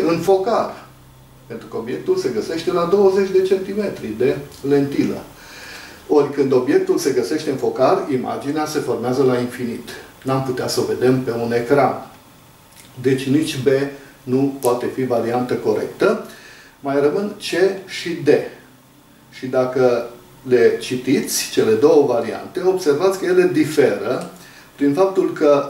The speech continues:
la C ni se spune că imaginea este reală răsturnată și de trei ori mai mare decât obiectul, în timp ce la D ni se spune că imaginea este reală răsturnată și de trei ori mai mică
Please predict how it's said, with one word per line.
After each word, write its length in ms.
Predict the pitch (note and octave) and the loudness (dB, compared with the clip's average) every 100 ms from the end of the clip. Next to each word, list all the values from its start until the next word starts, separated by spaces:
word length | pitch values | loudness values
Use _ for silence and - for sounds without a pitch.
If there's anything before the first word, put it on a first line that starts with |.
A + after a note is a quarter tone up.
| C#3+ | 2
la 200 | D3 C#3+ | 4 2
C 440 | - F3+ D#3 A#2 | -2 -2 -2 -2
ni 120 | B2 C3 | -2 -2
se 160 | - | 0
spune 280 | B2+ D3+ C#3+ | -2 -2 -4
că 120 | B2+ | 0
imaginea 800 | B2 B2 C#3 C#3+ C3 B2 A#2 A#2 | 2 2 2 0 0 2 2 2
este 260 | B2 B2 A#2 | 2 2 0
reală 360 | B2 C3 B2+ B2 | 2 2 2 2
răsturnată 600 | A#2 B2 A#2 C3 C#3 B2+ | 0 -2 0 0 0 -2
și 100 | B2+ | -2
de 100 | A#2+ | -2
trei 220 | A#2 C#3 | 4 6
ori 160 | B2+ A#2 | 6 4
mai 260 | A#2+ A#2 | 2 2
mare 400 | A2+ G#2+ F#2+ A2+ A2 | 4 2 2 2 4
decât 320 | B2+ B2+ C3 | 4 2 2
obiectul, 540 | C#3+ C#3+ D#3+ F3+ F3+ E3 | 2 2 0 0 2 4
în 100 | B2+ | 4
timp 200 | C#3+ C#3+ | 2 0
ce 140 | D3 | 2
la 160 | A#2+ G#2+ | 2 2
D 120 | G#2+ B2+ F3+ - - - | 4 4 4 -4 -16 -8
ni 120 | C#3 | -4
se 160 | C3 A#2+ | -2 -4
spune 280 | - D#3 | -4 -4
că 100 | C#3 | 2
imaginea 500 | C3 B2 C#3+ C#3 C3 | 2 2 0 0 0
este 200 | A#2+ - | 0 2
reală 380 | A2 G#2+ C#3 D3+ C#3 | 2 4 4 6 6
răsturnată 640 | B2 - G#2 A#2 C#3+ D3 | 2 -2 -4 -2 0 0
și 120 | C#3 | 0
de 80 | A#2 | -2
trei 220 | - C#3+ | 4 6
ori 140 | C3+ B2+ | 6 4
mai 160 | D3+ | 2
mică 380 | F#3+ - A#2+ - | 0 0 -4 -6